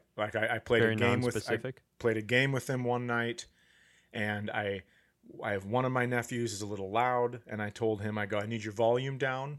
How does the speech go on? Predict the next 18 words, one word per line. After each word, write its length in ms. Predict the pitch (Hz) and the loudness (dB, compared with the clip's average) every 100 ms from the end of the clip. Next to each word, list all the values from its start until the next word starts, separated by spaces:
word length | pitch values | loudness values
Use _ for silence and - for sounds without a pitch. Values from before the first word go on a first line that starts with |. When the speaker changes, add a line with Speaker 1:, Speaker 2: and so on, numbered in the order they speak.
| 120 | -4
Speaker 1:
right? 300 | 113 131 143 - | -2 0 -4 -8
And 80 | 110 | -6
he 80 | |
goes, 300 | 104 101 98 - | -4 -6 -6 -2
"Oh, 280 | 117 107 135 | 0 0 0
okay, 300 | 123 120 110 | 2 2 0
Unc." 320 | 104 104 - - | -4 -12 -16 -2
Like, 160 | 120 113 | 0 0
it 40 | |
was, 140 | 110 113 | -2 0
they're 120 | 131 | 4
very 220 | 160 156 | 6 6
sweet, 580 | - - - 120 113 - | 4 2 0 -2 -4 -6
is 100 | 104 | -6
what 120 | 104 | -6
I 60 | 98 | -6
should 240 | - 95 | -8 -8
say. 140 | - | -8